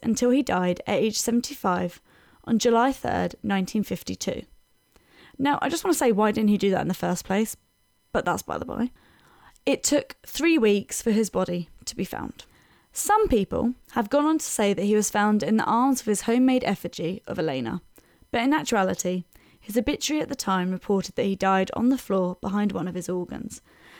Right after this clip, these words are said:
And again, I think that's just another example of, like, people really like to, like, blow this case up more, which I don't think it needs.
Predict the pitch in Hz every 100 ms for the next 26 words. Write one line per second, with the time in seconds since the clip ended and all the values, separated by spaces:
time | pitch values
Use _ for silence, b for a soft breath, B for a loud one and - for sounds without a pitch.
0 | B - 233 233 233 240 247 220 226 208
1 | 208 202 202 196 180 151 - - 247 196
2 | 196 196 160 - - 202 190 190 190 190
3 | 180 - - - _ - - - 220 196
4 | 208 208 - 214 190 208 220 - 214 214
5 | 254 262 254 - - 294 277 247 233 202
6 | 185 - -